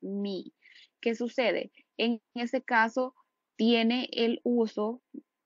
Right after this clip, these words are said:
en la oración, así como mencionaste, Ezequiel, sí tiene ese uso. En este caso, no es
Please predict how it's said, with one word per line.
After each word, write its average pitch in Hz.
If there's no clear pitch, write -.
en 196
la 190
oración, 233
así 226
como 202
mencionaste, 226
Ezequiel, 254
sí 302
tiene 240
ese 214
uso. 214
En 220
este 214
caso, 214
no 233
es 240